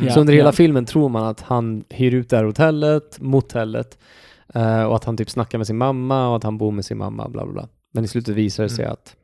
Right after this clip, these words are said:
Speaker 2: man tror att det är mamman som är mördaren.
Speaker 1: Mm.
Speaker 2: Och så blir det en twist att mamman li-, är ju död och det är han som
Speaker 1: Just
Speaker 2: klär ut
Speaker 1: det.
Speaker 2: sig till morsan.
Speaker 3: Mm.
Speaker 2: Bla, bla, bla. Det har väl varit inspiration till alla de här filmerna.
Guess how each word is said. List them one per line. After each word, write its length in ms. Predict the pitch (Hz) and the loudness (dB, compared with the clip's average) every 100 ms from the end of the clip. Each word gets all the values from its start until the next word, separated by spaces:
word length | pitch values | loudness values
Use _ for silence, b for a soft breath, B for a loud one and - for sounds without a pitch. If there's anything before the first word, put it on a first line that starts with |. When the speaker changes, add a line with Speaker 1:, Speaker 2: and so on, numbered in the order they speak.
| _ _ _ _ _ _ _ | _ _ _ _ _ _ _
Speaker 2:
man 120 | 127 123 | -2 0
tror 220 | 151 131 | 2 2
att 80 | - | 2
det 80 | |
är 200 | 117 101 | 0 0
mamman 360 | 107 117 107 107 | 0 -2 0 -2
som 100 | 120 | -2
är 20 | |
mördaren. 420 | 101 101 104 - - _ | -2 -2 -4 -8 -12 _
Speaker 1:
Mm. 120 | 147 139 - | -8 -8 -10
Speaker 2:
Och 80 | - | -8
så 80 | |
blir 100 | 113 | -6
det 20 | 98 | -6
en 40 | |
twist 400 | - 107 - _ - | -6 -10 -12 _ -20
att 120 | - - | -20 -12
mamman 260 | 117 104 104 | -8 -6 -6
li-, 180 | 104 - | -8 -8
är 20 | |
ju 80 | 98 | -6
död 260 | 104 107 | -6 -6
och 60 | 117 | 0
det 60 | 139 | 2
är 40 | |
han 80 | 131 | 2
som 120 | 104 | -2
Speaker 1:
Just 60 | - | -8
Speaker 2:
klär 100 | 104 | -6
ut 60 | 110 | -8
Speaker 1:
det. 60 | |
Speaker 2:
sig 80 | - | -10
till 100 | 107 | -14
morsan. 260 | 104 - - B B | -14 -14 -16 B B
Speaker 3:
Mm. 140 | 120 104 B | -12 -12 B
Speaker 2:
Bla, 100 | 123 | -2
bla, 60 | 120 | -2
bla. 100 | 117 - | -2 -4
Det 140 | 139 | 4
har 200 | 139 143 | 6 6
väl 120 | 135 127 | 4 2
varit 220 | 123 117 | 2 0
inspiration 480 | 117 - 110 117 107 | -2 -2 -4 -4 -6
till 100 | 110 | -8
alla 80 | 107 | -8
de 80 | |
här 80 | 104 | -10
filmerna. 280 | - - - | -10 -14 -16